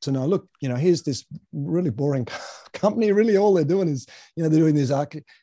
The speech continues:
and here's a, here's what a st-, a story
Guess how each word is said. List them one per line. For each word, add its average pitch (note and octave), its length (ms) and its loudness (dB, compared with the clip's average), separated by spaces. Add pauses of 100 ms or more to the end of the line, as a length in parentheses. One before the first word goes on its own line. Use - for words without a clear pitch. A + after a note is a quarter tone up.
(120)
and D#3 120 4
here's D#3 280 8
a, D#3 60 6
here's D3 400 6
what C3+ 420 0 (640)
a C#3+ 60 -4
st-, - 240 -6
a C3+ 60 -4
story D3 540 2